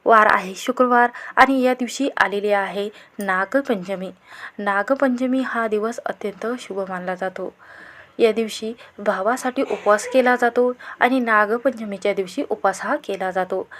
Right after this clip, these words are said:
ना, आपण नागपंचमीच्या दिवशी भावासाठी जो उपवास केला जातो, हा उपवास कधी करायचा आहे, कोणत्या वेळेत करायचा आहे, नागपंचमीच्या आदल्या दिवशी करायचा आहे का नागपंचमीच्या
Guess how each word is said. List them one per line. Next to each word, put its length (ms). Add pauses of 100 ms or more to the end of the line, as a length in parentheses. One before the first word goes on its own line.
(320)
ना, 100
आपण 440
नागपंचमीच्या 840
दिवशी 400
भावासाठी 560
जो 180
उपवास 340 (120)
केला 220
जातो, 380
हा 160
उपवास 360
कधी 220
करायचा 400
आहे, 260 (580)
कोणत्या 280
वेळेत 300
करायचा 380
आहे, 240 (420)
नागपंचमीच्या 840
आदल्या 340
दिवशी 260
करायचा 400
आहे 360
का 300
नागपंचमीच्या 880